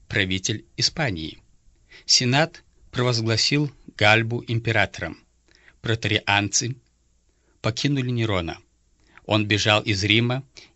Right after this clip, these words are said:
и на вилле при Виа Солария покончил самоубийством. С ним кончился род Юлиев.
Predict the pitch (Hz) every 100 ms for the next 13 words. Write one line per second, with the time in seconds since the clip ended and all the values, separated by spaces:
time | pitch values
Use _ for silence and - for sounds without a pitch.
0 | - 117 107 98 110 117 120 127 127 _
1 | - 110 101 - - 110 117 113 101 101
2 | _ _ _ _ _ - 117 107 98 90
3 | 95 127 147 _ _ _ _ _ _ -
4 | 104 - 135 135 127 113 113 113 98 85
5 | - - 82 _ _ _ _ _ _ _
6 | - - 120 139 160 160 _ _ _ -
7 | 151 151 - 135 - 113 104 107 - -
8 | - 110 107 87 82 - -